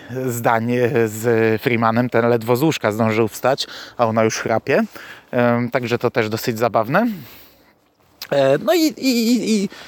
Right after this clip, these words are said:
i tak wiecie, godzina po godzinie śledzimy całą tę noc,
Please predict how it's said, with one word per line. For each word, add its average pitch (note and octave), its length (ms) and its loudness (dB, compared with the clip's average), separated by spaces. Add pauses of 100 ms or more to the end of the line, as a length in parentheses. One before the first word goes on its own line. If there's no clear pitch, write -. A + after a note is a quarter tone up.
i F#3+ 100 -2
tak E3+ 180 0
wiecie, C#3+ 220 2
godzina F3 440 2
po D3+ 120 -2
godzinie C#3+ 680 0
śledzimy B2 520 0
całą B2 360 2
tę A2 300 -4
noc, F3 360 0